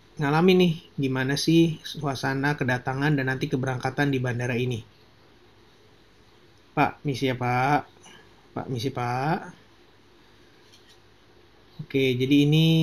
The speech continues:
eh, terminal kedatangannya. Kita langsung disambut oleh hall yang gede ini. Ini ada lukisan. Kalau dilihat dari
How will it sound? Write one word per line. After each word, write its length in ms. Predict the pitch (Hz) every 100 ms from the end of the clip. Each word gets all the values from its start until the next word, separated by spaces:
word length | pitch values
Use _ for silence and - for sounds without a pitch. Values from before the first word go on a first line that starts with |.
| 160 160 151
eh, 160 | 123 147
terminal 380 | 147 143 143 143
kedatangannya. 840 | 143 139 143 135 139 180 208 - - _ _ _ _ _ _ _
Kita 160 | 139 139
langsung 480 | 139 135 156 147
disambut 560 | 139 123 131 135 139 139
oleh 640 | 139 131 135 135 135 131 - - _ _ _ - - - - - - - - - - - -
hall 400 | - - 143 147
yang 240 | 147 143 139
gede 180 | 139 143
ini. 140 | 143 190 233 - - -
Ini 240 | - 139 135
ada 240 | 127 127 131 135 139 - - - -
lukisan. 800 | 185 185 190 170 - - 170 220 254 - - - - - - - - - - - - - - - - _ _ - _ _ - -
Kalau 240 | 165 170
dilihat 400 | 160 160 160 156
dari 720 | 147 147 147 151 147 151 147